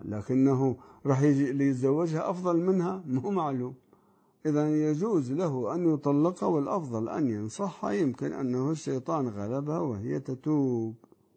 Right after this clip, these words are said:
طيب، يقول عن قوله تعالى: "و-، وأذنت لربها وحقت عن السماء".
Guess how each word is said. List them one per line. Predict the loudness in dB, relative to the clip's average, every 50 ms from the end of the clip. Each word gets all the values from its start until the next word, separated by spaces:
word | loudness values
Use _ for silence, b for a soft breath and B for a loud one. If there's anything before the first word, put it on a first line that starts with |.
| _ _ _ _ _ _ _ _ _ _ _ _ -10
طيب، | -10 -10 -10 -10 -16 -20 _ _ _ _ _ _ _ _ _ _ _ _ _ _ _ _ _ _ _ _ _ _ _ _ _ _ _ _ _ -20 b b b b b b b b b -4
يقول | -4 -4 -4 -2 0 2 2 4 4 4 4 2 2 2 0 -2 -4 b b b b b -10 -8
عن | -6 -6 -4 -2 0 0 0 0
قوله | 2 2 2 2 4 4 4 4 4 2
تعالى: | 2 0 0 2 2 0 0 0 -2 -4 -6 -8 -12 _ _ _ b b b b b b b -12 -6
"و-، | -2 0 0 0 0 0 0 0 0 0 2 0 0 0 0 0 0 -2 -2 -2 -4 -6 -8 -6 -6 -4 -2 -2 -2 -2
وأذنت | -4 -4 -2 -2 0 0 0 0 0 -2 -4 -4 -6
لربها | -6 -4 -4 -4 -4 -4 -6 -6 -2 -2 0 0 2 2 2
وحقت | 2 2 0 0 0 -2 -2 -2 -2 -4 -4 -4 -2 -4
عن | -6 -4 -4 -4
السماء". | -4 -4 -6 -8 -6 -2 0 2 2 2 0 0 -4